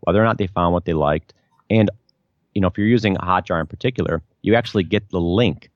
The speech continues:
from where they submitted the, the, the poll results. So you can see their exact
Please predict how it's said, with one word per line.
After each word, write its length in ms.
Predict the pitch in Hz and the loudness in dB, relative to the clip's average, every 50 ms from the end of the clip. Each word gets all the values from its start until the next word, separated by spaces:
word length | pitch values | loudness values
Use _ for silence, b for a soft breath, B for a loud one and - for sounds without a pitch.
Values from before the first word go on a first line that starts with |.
| _ _ _ _ | _ _ _ _
from 160 | - 92 90 | -2 0 2
where 140 | 95 98 98 | 2 4 4
they 120 | 92 90 | 4 2
submitted 500 | 85 - - 87 82 87 85 87 78 71 | 0 0 -4 -4 -2 -2 -2 -2 -2 -2
the, 220 | - 80 78 78 - - | 0 0 0 0 0 -2
the, 160 | - 87 78 - | -2 -2 -2 -2
the 100 | - 82 | -4 -8
poll 280 | - - 135 123 104 | -4 0 2 2 2
results. 380 | 82 80 71 76 76 71 - - | 2 0 0 0 0 -2 -2 -2
So 260 | - 90 85 85 82 - b b b b b b | 0 2 2 2 2 -2 b b b b b b
you 160 | b 101 101 98 | b -4 -4 -2
can 160 | - 101 95 | -2 -2 -4
see 260 | - - - 127 123 | -2 0 2 4 4
their 200 | 101 98 90 - - | 4 4 2 2 0
exact 680 | - 85 82 82 80 - 92 95 95 95 98 95 - | -4 -4 -4 -4 -2 2 2 4 4 2 0 -2 -8